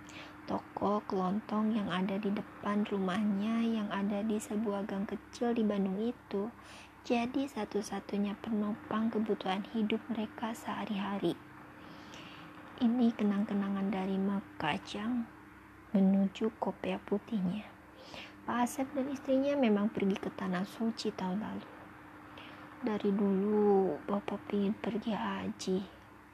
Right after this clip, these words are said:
lanjutnya. Hal ini membuatnya berkomitmen untuk menabung sedikit demi sedikit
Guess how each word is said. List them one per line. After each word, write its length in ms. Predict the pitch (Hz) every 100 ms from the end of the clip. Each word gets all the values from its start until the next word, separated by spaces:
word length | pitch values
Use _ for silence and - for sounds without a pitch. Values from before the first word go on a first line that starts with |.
| -
lanjutnya. 720 | 180 196 196 - - 190 185 - - - - - - - - - - - - - - - -
Hal 160 | 254 254
ini 240 | 233 247
membuatnya 560 | 269 233 214 214 214 208
berkomitmen 960 | 208 - 214 214 214 - - 226 247
untuk 240 | 240 220 226
menabung 560 | 202 202 196 240 208
sedikit 560 | 226 214 214 220 - 240 -
demi 160 | 208
sedikit 640 | 220 - 214 208 - -